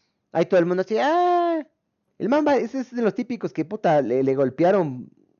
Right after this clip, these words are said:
así al clavo de una, por lo que se juntaron con una, con un, algún reggaetonero relevante, cabrón.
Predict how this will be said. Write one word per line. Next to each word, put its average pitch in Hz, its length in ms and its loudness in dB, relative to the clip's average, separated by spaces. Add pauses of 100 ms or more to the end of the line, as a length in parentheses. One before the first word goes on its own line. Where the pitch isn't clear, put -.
(120)
así 131 300 -4
al 143 140 2
clavo 160 320 2
de 123 120 2
una, 185 360 -2
por 127 120 -8
lo 127 100 -4
que 131 80 -14
se 127 140 -12
juntaron 139 400 -2
con 117 140 -6
una, 120 520 -4
con 120 240 -10
un, 135 180 -4
algún 123 280 -2
reggaetonero 117 880 -2
relevante, 117 560 0
cabrón. 85 360 -8